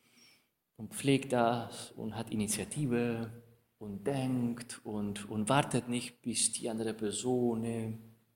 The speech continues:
kommt oder schlägt was vor, sondern, ne, weiß, dass das ist etwas so wichtig,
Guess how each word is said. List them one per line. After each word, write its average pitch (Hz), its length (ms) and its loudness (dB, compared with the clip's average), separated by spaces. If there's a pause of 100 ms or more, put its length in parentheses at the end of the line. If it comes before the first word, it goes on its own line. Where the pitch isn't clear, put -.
(180)
kommt 127 540 -2
oder 107 180 -2
schlägt 120 360 -2
was - 160 -4
vor, 127 400 0
sondern, 113 420 0 (560)
ne, 131 180 -12 (800)
weiß, 135 360 4
dass 123 180 0
das 131 200 0
ist - 200 2
etwas 120 360 -2
so 165 240 2
wichtig, 156 480 -2